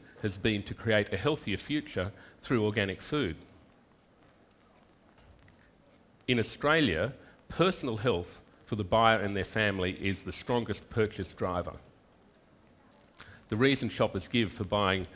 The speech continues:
organic range from free from aspects, free from pesticides, free from herbicides, free from G M Os,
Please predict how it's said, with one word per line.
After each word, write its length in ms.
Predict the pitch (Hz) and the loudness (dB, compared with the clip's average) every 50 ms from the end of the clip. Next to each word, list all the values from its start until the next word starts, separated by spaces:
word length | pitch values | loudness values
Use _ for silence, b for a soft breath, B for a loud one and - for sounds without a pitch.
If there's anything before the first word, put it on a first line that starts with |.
| B B B B - | B B B B -4
organic 420 | 104 101 110 107 107 104 95 - - | 0 4 4 4 4 2 0 -2 -2
range 380 | 95 98 101 101 98 98 95 - | 0 2 4 4 2 0 -4 -6
from 300 | - - 98 92 92 87 B B B B | -4 -4 -4 -4 -4 -6 B B B B
free 320 | - - - 135 123 123 | -14 -4 0 2 2 2
from 320 | 110 - - 117 120 120 107 | 2 0 0 0 2 2 4
aspects, 520 | 110 113 - - - - 139 139 - - | 2 2 2 0 -2 -2 -2 -2 -4 -8
free 260 | - - - 107 107 | -10 -4 0 0 0
from 180 | 104 - 104 92 | 0 -2 -4 -4
pesticides, 680 | - - 107 101 - - 95 - 104 101 104 101 - | 0 0 0 0 0 -6 -6 -2 0 0 0 0 -2
free 160 | - - 98 | -6 -8 -8
from 160 | 92 - 90 82 | -6 -8 -8 -4
herbicides, 600 | 95 104 101 98 - - 101 98 104 104 95 - | -4 -4 -4 -4 -4 0 2 4 4 4 2 -2
free 200 | - - 104 101 | -6 -4 -4 -4
from 160 | - 101 92 | -4 -6 -6
G 160 | 82 107 98 | -4 -4 -2
M 140 | 95 92 90 | -2 -2 -2
Os, 260 | 90 95 92 - B | -2 -2 -2 -4 B